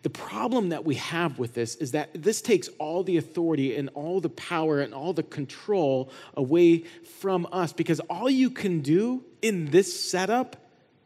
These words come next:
is surrender. And we don't like that. There's one commentary, he talks about this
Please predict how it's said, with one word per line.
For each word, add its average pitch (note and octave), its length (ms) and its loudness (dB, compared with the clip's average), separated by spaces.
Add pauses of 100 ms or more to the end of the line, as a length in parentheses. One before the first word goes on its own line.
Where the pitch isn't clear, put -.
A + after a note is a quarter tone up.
(140)
is F#3+ 160 4
surrender. E3 640 0 (1300)
And E3 160 -6
we A3 100 2
don't F3+ 180 2
like G3+ 220 0
that. A#2+ 220 -2
There's D#3+ 180 6
one G#3+ 160 4
commentary, D#3+ 460 4
he D3 80 4
talks F#3+ 280 0
about C#3+ 220 0
this C#3 220 -2